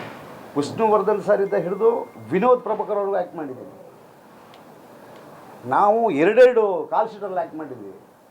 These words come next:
ಒಂದು ಸಿನಿಮಾ ಪ್ರಮೋಷನ್‌ಗೆ ಹೋಗೋಕ್ಕಾಗದಷ್ಟು ಬ್ಯುಸಿ ನಾವು ಯಾರನ್ನೂ ನೋಡಿಲ್ಲ. ಶಿವಣ್ಣ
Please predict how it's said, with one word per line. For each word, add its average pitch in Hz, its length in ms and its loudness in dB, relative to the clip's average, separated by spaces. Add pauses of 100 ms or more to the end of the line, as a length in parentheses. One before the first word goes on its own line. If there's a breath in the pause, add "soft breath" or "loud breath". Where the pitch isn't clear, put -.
(180)
ಒಂದು 165 200 -2
ಸಿನಿಮಾ 233 440 2
ಪ್ರಮೋಷನ್‌ಗೆ 208 560 -6
ಹೋಗೋಕ್ಕಾಗದಷ್ಟು 175 680 -8
ಬ್ಯುಸಿ 143 280 -6
ನಾವು 151 220 -6
ಯಾರನ್ನೂ 190 440 0
ನೋಡಿಲ್ಲ. 156 300 -8 (1700)
ಶಿವಣ್ಣ 233 240 0